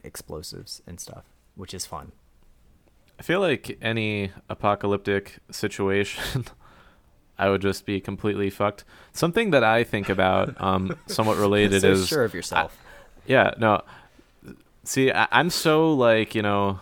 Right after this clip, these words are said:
Speaker 2: um, used to modern society that if, like, electricity just disappeared, I feel like I would have no idea what to do with myself.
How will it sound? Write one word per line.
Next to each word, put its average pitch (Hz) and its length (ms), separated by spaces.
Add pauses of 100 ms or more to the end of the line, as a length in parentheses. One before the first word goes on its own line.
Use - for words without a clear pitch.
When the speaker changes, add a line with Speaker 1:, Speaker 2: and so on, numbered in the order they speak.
Speaker 2:
um, 95 420 (180)
used 113 460
to 113 100
modern 107 760
society 110 680
that 98 320
if, 101 220
like, 101 280
electricity 113 840
just 120 220
disappeared, 131 840
I 104 80
feel 107 240
like 110 340
I 104 100
would 104 180
have 104 280
no 98 200
idea 101 240
what 101 100
to - 80
do 98 120
with 92 140
myself. - 540